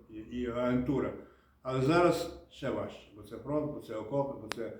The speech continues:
смерть, і це героїчний чин наших вояків. Ми маємо їх підтримувати. Іншого виходу, іншого шляху у нас немає. Маємо перемогти, і ми переможемо.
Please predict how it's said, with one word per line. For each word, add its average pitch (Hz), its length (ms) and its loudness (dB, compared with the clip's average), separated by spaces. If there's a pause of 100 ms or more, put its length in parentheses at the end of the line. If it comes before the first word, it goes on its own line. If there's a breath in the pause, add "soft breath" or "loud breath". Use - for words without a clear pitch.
(320 loud breath)
смерть, 151 520 4 (500)
і 127 180 -4
це 151 200 4
героїчний 135 600 4
чин 160 240 6
наших 139 320 2 (380 loud breath)
вояків. 147 520 6 (1000 loud breath)
Ми 185 120 4
маємо 190 260 10
їх 143 140 8
підтримувати. 139 600 6 (200)
Іншого 170 480 4
виходу, 127 540 2
іншого 143 320 0
шляху 139 340 0
у 123 40 -2
нас 120 200 -2
немає. 104 240 -6 (120)
Маємо 156 280 2
перемогти, 117 680 -4
і 117 100 -4
ми 147 140 0
переможемо. 110 720 -4